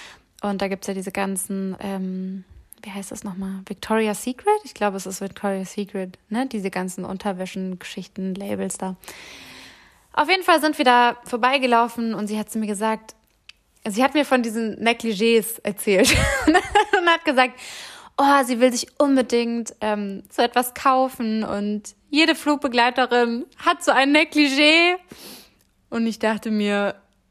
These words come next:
okay, was zur Hölle ist das? <laughs>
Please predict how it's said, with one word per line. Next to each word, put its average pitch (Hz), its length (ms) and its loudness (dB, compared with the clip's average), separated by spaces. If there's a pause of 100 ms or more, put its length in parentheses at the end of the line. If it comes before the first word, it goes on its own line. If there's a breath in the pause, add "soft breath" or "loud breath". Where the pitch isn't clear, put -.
(180)
okay, 233 540 -8 (1300)
was - 280 -6
zur 277 140 0
Hölle 247 180 2
ist - 240 -6
das? - 340 -4
<laughs> 855 60 -8